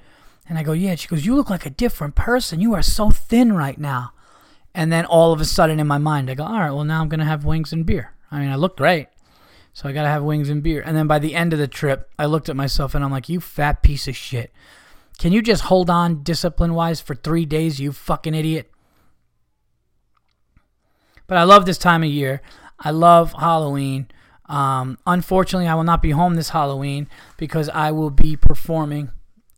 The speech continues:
at Morty's Comedy Joint in Indianapolis, and I will be recording for my first album.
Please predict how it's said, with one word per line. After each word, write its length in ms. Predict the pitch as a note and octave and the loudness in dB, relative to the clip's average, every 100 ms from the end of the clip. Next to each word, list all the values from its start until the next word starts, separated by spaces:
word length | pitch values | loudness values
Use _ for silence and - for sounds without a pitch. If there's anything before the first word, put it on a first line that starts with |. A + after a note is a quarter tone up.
| _ - | _ -16
at 160 | D3+ | -10
Morty's 360 | D3+ D#3 D3 - | -8 -6 -6 -6
Comedy 400 | - F#3 F3+ D#3 | 0 2 2 -2
Joint 400 | C3+ D3 C#3+ F#3 | -2 -4 -4 -4
in 100 | D#3 | -4
Indianapolis, 1000 | D#3+ D3+ D#3 F3+ G3+ E3+ C#3+ D#3 - - - - _ _ _ _ - | -2 -2 0 2 2 0 -2 -6 -8 -12 -18 -20 _ _ _ _ -10
and 200 | D3 C#3+ | -8 -4
I 180 | D3+ D3+ | -4 -2
will 240 | C#3+ D3+ | -2 0
be 300 | - C#3+ D3 | 4 2 2
recording 640 | D3 D3+ - F3 E3 D#3+ | -6 -2 4 4 4 -2
for 200 | - D3+ | -6 -4
my 160 | D3 D3 | -2 0
first 320 | - C#3+ - | 0 -2 -6
album. 480 | F#3 F#3+ G3+ C#3 | 2 4 4 2